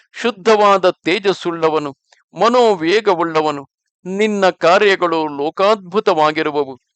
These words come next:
ಅಂತಹ ನಿನಗೆ ನಮಸ್ಕಾರವು. ಧರ್ಮಮಯವಾದ ತೇಜಸ್ಸಿನಿಂದ ಅಜ್ಞಾನವೆಂಬ ಕತ್ತಲೆಯನ್ನು ನೀಗಿಸಿ, ಅವರ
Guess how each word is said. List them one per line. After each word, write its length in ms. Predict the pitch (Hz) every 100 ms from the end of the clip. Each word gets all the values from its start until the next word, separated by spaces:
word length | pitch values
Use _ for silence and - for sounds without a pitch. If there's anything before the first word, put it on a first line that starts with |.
| _ _ -
ಅಂತಹ 520 | 196 185 170 156 156
ನಿನಗೆ 580 | 147 143 175 156 151 139
ನಮಸ್ಕಾರವು. 800 | 127 127 170 - 147 139 131 127 _ _ _ _ _ -
ಧರ್ಮಮಯವಾದ 920 | 208 226 214 190 185 190 185 180 170
ತೇಜಸ್ಸಿನಿಂದ 920 | 165 - 202 202 190 - 185 170 165 156
ಅಜ್ಞಾನವೆಂಬ 1120 | 151 - 185 202 214 208 180 170 160 160 151 147 131 -
ಕತ್ತಲೆಯನ್ನು 840 | 165 - 180 160 151 147 143 139
ನೀಗಿಸಿ, 560 | 135 131 175 160 151 131
ಅವರ 280 | 190 185